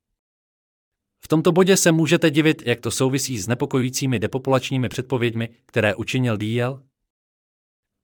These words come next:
Zdá se, že se tečky propojují a vytvářejí překvapivou řadu spekulací. Mohl by pokrok umělé inteligence a automatizace, agendy silně prosazované vlivnými osobnostmi jako Klaus Schwab,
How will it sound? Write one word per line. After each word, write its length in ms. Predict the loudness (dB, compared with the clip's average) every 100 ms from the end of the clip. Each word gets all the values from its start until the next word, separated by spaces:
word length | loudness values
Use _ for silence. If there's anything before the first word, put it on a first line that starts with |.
| -10
Zdá 240 | 2 2
se, 160 | 4 2
že 100 | 2
se 140 | 2
tečky 280 | 0 0 -2
propojují 540 | 0 2 2 2 2 0
a 160 | 0
vytvářejí 480 | 0 2 2 2 -2
překvapivou 560 | -2 -2 0 2 0 0
řadu 200 | -2 -4
spekulací. 680 | -6 -2 -2 -2 -8 -18 _ _ _ _ _ _ _ _ _ _ _ -4
Mohl 240 | 2 4
by 100 | 4
pokrok 400 | 4 2 2 2
umělé 340 | 0 4 4
inteligence 600 | 2 2 2 2 2 0 -4
a 120 | -4
automatizace, 760 | -4 -2 -2 -2 -2 0 -2 -4 -8 -8
agendy 320 | -2 0 0
silně 320 | 2 2 2
prosazované 640 | 2 0 0 2 2 2 0
vlivnými 460 | 0 0 0 -2
osobnostmi 640 | -2 -2 -2 -2 -4 -2
jako 200 | -2 -2
Klaus 280 | -4 -4 -4
Schwab, 300 | -4 -2 -2